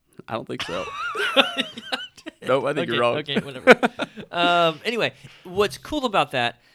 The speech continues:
Speaker 2: we're getting into weather. Well, I don't know why we're talking about weather, but the cool thing is
Speaker 1: 'Cause we have nothing else
Speaker 2: when
Speaker 1: to talk
Speaker 2: they,
Speaker 1: about. It's
Speaker 2: when
Speaker 1: that
Speaker 2: they
Speaker 1: awkward
Speaker 2: talk about,
Speaker 1: conversation.
Speaker 2: hey, it works. People love talking about weather,
Speaker 1: That's right.
Speaker 2: especially around here. Um, when the weather forecast dude, like, they make all this hype about stuff,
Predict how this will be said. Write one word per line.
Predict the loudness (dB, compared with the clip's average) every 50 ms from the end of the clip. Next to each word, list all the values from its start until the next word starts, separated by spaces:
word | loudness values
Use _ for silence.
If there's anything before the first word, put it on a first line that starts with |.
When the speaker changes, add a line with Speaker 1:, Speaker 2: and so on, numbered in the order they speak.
| _ _ -18
Speaker 2:
we're | -14 -14
getting | -12 -12 -12
into | -12 -6
weather. | -4 -4 -4 -4 -8 -10 -10
Well, | -10 -10
I | -8
don't | -8
know | -8 -10
why | -10 -10
we're | -10 -12
talking | -14 -14 -12
about | -10 -8
weather, | -8 -8 -8
but | -10 -12
the | -16 -14
cool | -10 -10 -10 -8
thing | -10 -10 -10
is | -8 -8 -10 -10 -12
Speaker 1:
'Cause | -8 -6 -2 -2
we |
have | 0 0
nothing | -2 -2 -4 -4
else | -4 -4 -2
Speaker 2:
when |
Speaker 1:
to | -2 -4 -4
talk | -2
Speaker 2:
they, | -4
Speaker 1:
about. | -4 -4 -4
It's | -4 -4
Speaker 2:
when | -4
Speaker 1:
that | -2
Speaker 2:
they | 0
Speaker 1:
awkward | 0 0 0 0
Speaker 2:
talk | 0 -2
about, | -2 -2 -2 -2 -2
Speaker 1:
conversation. | -2 -4 -4 -6 -6 -10 -12 -12 -14 _ _ -12
Speaker 2:
hey, | -10 -8 -8 -8
it | -8 -8
works. | -10 -12 -12 -14 -18 -20 -20
People | -18 -18 -18 -16 -18 -18 -18
love | -16 -16 -16 -14 -14
talking | -14 -14 -14 -16
about | -16 -16 -16 -14
weather, | -14 -14 -14 -14 -14 -16 -16 -18
Speaker 1:
That's | -18 -14 -10
right. | -10 -8
Speaker 2:
especially | -8 -10 -12 -12 -14
around | -14 -14 -14 -14
here. | -16 -16 -18 _ _ _ _ _ _ _ _ _ _ _ _ _ _ _ _
Um, | -8 -8 -6 -6 -6 -8 -8 -10 -16 _ _ _ _ _ _ _ _ _ _
when | -8 -8 -6
the | -2
weather | -2 0 0 0 -2 -4
forecast | -6 -8 -8 -8 -6 -4 -4 -4 -4 -6 -10
dude, | -12 -10 -10 -10 -10 -12 -16 _ _ _ _ _ -14
like, | -12 -10 -8
they | -8 -8
make | -6 -6 -8 -6
all | -4 -4 -4 -4
this | -6 -10
hype | -10 -10 -10 -10 -10
about | -10 -10 -10 -10
stuff, | -12 -12 -12 -12 -12 -12 -14 -20 _ _